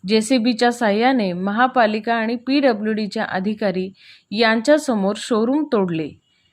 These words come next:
यामुळे काही काळ वातावरण तणावाचे बनले होते.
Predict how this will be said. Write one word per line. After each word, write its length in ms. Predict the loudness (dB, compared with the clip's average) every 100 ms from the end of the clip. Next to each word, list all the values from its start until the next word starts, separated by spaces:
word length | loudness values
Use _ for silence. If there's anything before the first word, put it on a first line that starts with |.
| _ _ -12
यामुळे 600 | 0 2 2 2 0 0
काही 380 | 0 2 4 4
काळ 320 | 4 2 2 -4 _ -8
वातावरण 760 | 0 2 4 4 4 4 2 0 2
तणावाचे 560 | 4 4 4 4 2 -2
बनले 320 | -2 -2 -2
होते. 440 | -4 -6 -10 -14